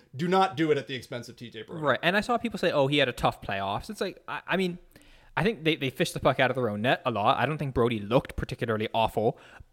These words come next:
Speaker 1: Yeah.
Speaker 2: Um, but, I mean, I don't know. My, my memory of the playoffs is, like, a little foggy at this point, honestly.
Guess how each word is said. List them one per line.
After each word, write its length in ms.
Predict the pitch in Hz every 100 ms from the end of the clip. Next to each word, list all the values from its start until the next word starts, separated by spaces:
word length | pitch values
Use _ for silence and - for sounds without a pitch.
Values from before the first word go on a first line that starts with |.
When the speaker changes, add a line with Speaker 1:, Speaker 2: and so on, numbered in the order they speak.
| _ _ _
Speaker 1:
Yeah. 160 | 120 113 -
Speaker 2:
Um, 380 | 131 113 110 117 -
but, 160 | 113 113
I 120 | 110
mean, 240 | 110 98 95 104
I 80 |
don't 100 | 104
know. 140 | 80 101
My, 160 | 107
my 180 | 107 127
memory 300 | 135 120 113
of 60 | 107
the 80 | 107
playoffs 340 | 107 104 -
is, 60 | 110
like, 140 | 110
a 20 |
little 160 | 120 -
foggy 360 | - 95 104 87
at 60 |
this 120 | -
point, 240 | - - 73
honestly. 440 | 82 - - -